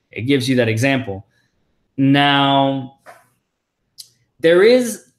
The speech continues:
two different, uh, two different actual variables that you can use or values that you can use. One's called a variable and the other one's called a constant. Do you,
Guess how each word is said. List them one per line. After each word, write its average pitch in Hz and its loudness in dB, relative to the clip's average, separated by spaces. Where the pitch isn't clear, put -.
two 269 -4
different, 190 -6
uh, 127 -2
two 220 -8
different 196 -4
actual 147 -2
variables 156 2
that 143 -6
you 131 -8
can 127 -10
use 123 -2
or 120 -2
values 139 0
that 123 -2
you 120 -4
can 113 -4
use. 107 -6
One's 165 -2
called 196 -4
a 202 -4
variable 156 0
and 147 -2
the 139 -2
other 139 -2
one's 143 -6
called 131 -4
a 117 -12
constant. 120 -6
Do 113 -8
you, 139 -2